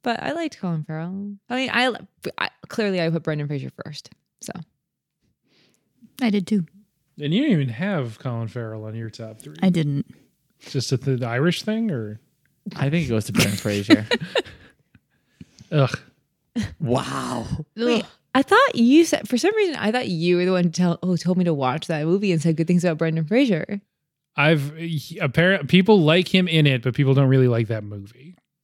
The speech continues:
Speaker 1: That's accurate, yeah.
Speaker 3: But I haven't seen it, so grain of salt. But that's, like, the, the, I guess, consensus, as if that's what, even what you wanna say.
Speaker 1: I think that's fair.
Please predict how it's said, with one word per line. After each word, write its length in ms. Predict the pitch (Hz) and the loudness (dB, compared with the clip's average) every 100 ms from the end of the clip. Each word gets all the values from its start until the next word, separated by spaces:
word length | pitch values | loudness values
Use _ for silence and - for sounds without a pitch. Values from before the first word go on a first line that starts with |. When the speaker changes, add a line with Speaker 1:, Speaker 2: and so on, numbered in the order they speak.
| _ _ | _ _
Speaker 1:
That's 140 | - - | -10 -6
accurate, 460 | - - - - - - | -6 -6 -10 -16 -16 -18
yeah. 120 | - - - _ - - 165 156 _ _ _ _ - | -16 -16 -18 _ -10 -10 -18 -20 _ _ _ _ -4
Speaker 3:
But 40 | |
I 120 | 131 | 2
haven't 180 | 165 165 | 6 6
seen 260 | - 160 123 | 8 8 6
it, 100 | 104 | 4
so 140 | - | 0
grain 220 | 120 131 123 | 4 6 6
of 100 | 107 | 4
salt. 300 | 127 98 - | 2 0 -4
But 100 | 117 | 0
that's, 260 | 123 120 - | 2 2 2
like, 220 | 113 - | 0 0
the, 240 | 117 107 123 | -2 -2 -4
the, 120 | - - _ - - - _ _ - | -4 -4 _ -20 -20 -20 _ _ -8
I 60 | |
guess, 280 | 113 135 - | 0 2 2
consensus, 840 | - 120 - 110 101 - 120 - | 0 0 0 -4 -8 -10 -8 -8
as 300 | 127 113 120 - | -8 -12 -14 -14
if 140 | 127 - _ - | -16 -16 _ -14
that's 240 | 127 123 | -14 -12
what, 80 | 131 | -10
even 180 | 127 123 | -8 -10
what 100 | 123 | -10
you 80 | 131 | -12
wanna 180 | 131 143 | -8 -8
say. 280 | - 175 175 - | -10 -8 -10 -6
Speaker 1:
I 40 | 269 | -4
think 140 | 370 | 0
that's 220 | 392 - | -2 -4
fair. 280 | - - 165 | -8 -12 -12